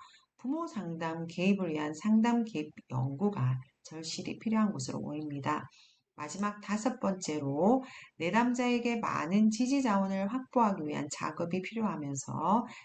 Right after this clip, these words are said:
지역사회가 연계되고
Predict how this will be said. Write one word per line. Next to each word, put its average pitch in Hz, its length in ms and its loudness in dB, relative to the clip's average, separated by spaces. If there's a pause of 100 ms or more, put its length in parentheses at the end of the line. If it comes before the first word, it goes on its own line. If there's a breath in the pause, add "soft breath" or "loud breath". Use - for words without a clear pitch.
(180 loud breath)
지역사회가 185 1040 -2
연계되고 147 960 2